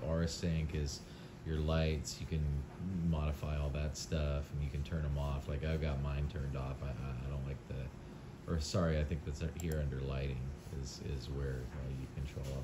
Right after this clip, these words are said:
that stuff. Anyway, I don't have the lights on, on mine. Uh, you can change a whole bunch of different settings and things like that about your system here in Armory Crate. But here's the really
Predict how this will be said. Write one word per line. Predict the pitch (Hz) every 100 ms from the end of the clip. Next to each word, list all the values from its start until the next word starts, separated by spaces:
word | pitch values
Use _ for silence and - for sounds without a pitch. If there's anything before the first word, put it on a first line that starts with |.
| 65
that | 60
stuff. | - 67 67 - - - -
Anyway, | 101 95 85 71 - -
I |
don't | 85 82
have | 80 78 64 - -
the | - 71
lights | 71 67 -
on, | 71 69 69 - 69
on | 69
mine. | 69 71 69 - - - - - 80
Uh, | 80 78 73
you | 85
can | - 87 78 76
change | - 117 104
a | 98
whole | 90
bunch | 82 78
of | 69
different | 76 76 76
settings | - 101 92 90 82 -
and | 71
things | 76 76 76
like | 69
that | 78 78
about | 71 69 67
your | 67 65 -
system | - 101 - 98 90 82 82
here | 80 76 69
in | 62 71
Armory | 80 80 -
Crate. | 85 85 - - - - - -
But | -
here's | - - 123 123 -
the |
really | 85 85